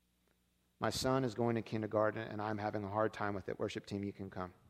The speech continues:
We'll end right here. I'm having a hard time with Chase going to kindergarten. I'm sending him to public school. I had no idea that me doing that would make me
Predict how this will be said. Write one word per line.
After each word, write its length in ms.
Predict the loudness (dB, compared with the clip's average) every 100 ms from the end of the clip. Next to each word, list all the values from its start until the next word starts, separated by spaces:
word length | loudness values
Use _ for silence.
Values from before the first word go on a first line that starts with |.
| _ -4
We'll 140 | 0
end 140 | 2 2
right 140 | 0
here. 160 | -2 -6 -12 -10 4
I'm 80 |
having 220 | 6 8 8
a 60 |
hard 220 | 8 8
time 220 | 6 2 2
with 120 | 0
Chase 260 | 0 0
going 180 | 0 -2
to 60 | -2
kindergarten. 720 | -2 -2 2 4 4 2 -10 -12 -20 -20 _ _ -20 _ _ _ -20 _ -20 -20 _ _ _ _ _ _ _ _ _ _
I'm 120 | -4 2
sending 300 | 4 6 6
him 140 | 4
to 80 | 6
public 340 | 6 6 2
school. 440 | 0 2 4 4 2
I 80 | 0
had 180 | 0
no 120 | 4 4
idea 320 | 6 8 8
that 160 | 8
me 120 | 4 4
doing 360 | 8 8 8
that 260 | 6 4 2
would 100 | 2
make 220 | 2 2
me 380 | 2 2 0